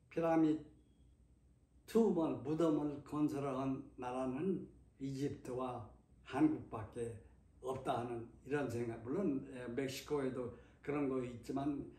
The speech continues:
그건 이제 한국에서 전래된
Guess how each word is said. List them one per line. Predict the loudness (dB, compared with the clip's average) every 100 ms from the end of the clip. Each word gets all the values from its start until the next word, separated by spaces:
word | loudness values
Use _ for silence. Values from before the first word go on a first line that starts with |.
| -20 -6
그건 | 0 2 2 -2
이제 | -4 -6
한국에서 | -4 -2 -2 -2 -8 -12 -20 -20 -16 -6 -4 -2 -2 -2 -6 -16 -10
전래된 | -4 0 0 0 -2 -4 -6